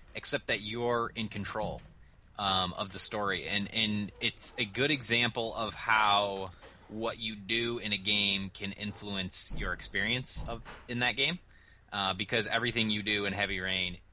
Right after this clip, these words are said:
changes the direction of the story in one way or the other, and everyone's experience of playing it will be different from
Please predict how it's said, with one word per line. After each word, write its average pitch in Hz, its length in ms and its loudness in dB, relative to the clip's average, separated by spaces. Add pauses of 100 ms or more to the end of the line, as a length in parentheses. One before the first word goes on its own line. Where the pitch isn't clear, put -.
(500)
changes 139 360 0
the 113 100 -8
direction 101 680 -6
of 98 200 -12
the 92 80 -12
story 92 500 -6
in 90 160 -8
one 90 200 -10
way 85 100 -6
or 85 120 -4
the 82 180 -10
other, 87 260 -4
and 82 240 -4
everyone's 110 400 0
experience 98 560 0
of - 240 -12
playing 98 360 0
it 82 140 -4
will 85 120 -10
be 87 120 -6
different 85 420 -6
from 80 460 -6